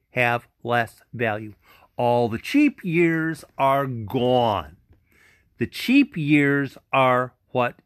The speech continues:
teams are interested in. The cheap years are what teams are interested in.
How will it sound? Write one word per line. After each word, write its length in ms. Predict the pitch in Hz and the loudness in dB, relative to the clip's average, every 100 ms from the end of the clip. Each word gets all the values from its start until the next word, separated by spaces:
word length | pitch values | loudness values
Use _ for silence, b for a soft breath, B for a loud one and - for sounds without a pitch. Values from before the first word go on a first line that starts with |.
| _ | _
teams 360 | - 123 110 - | -10 -8 -8 -10
are 120 | - | -12
interested 580 | 113 95 87 - - - | -10 -10 -12 -16 -20 -18
in. 160 | - _ _ _ _ _ _ _ _ _ _ _ _ _ _ _ _ _ _ _ _ _ _ _ b b b b | -20 _ _ _ _ _ _ _ _ _ _ _ _ _ _ _ _ _ _ _ _ _ _ _ b b b b
The 120 | 104 | -6
cheap 480 | 101 - - 254 233 | -4 -4 0 2 2
years 560 | 190 160 151 143 147 - - | 2 2 4 0 -2 -8 -4
are 300 | 113 110 95 | -2 -2 -2
what 220 | 147 143 _ | -4 -4 _
teams 420 | - 156 131 135 - | -10 -6 -6 -6 -6
are 160 | 131 120 | -6 -6
interested 540 | 127 117 113 104 - | -8 -10 -10 -12 -14
in. 80 | 104 | -20